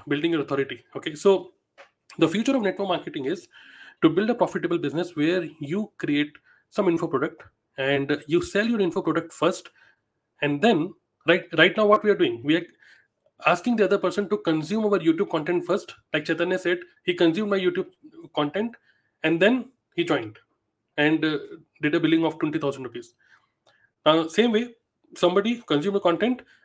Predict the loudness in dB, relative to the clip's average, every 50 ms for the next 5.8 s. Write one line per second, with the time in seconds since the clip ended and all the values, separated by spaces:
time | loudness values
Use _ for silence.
0 | _ _ -6 4 4 4 4 6 2 2 2 2 0 0 0 2 -2 -2 0 0
1 | 0 0 0 0 -2 -2 0 0 0 0 0 0 0 0 2 0 0 -2 -6 -20
2 | -20 _ _ _ _ _ _ _ _ -20 -20 -20 -16 -4 -2 -2 -2 2 4 4
3 | 4 4 2 0 -2 -2 -2 -2 -2 0 -2 -4 -4 -6 -10 -6 -4 -4 -2 0
4 | -2 -2 -2 -2 -4 -6 -8 -8 -10 -12 -14 -10 -6 -4 -2 -2 -4 -4 -6 -6
5 | -6 -6 -6 -6 -10 -8 -6 -6 -4 -4 -6 -6 -6 -12 -16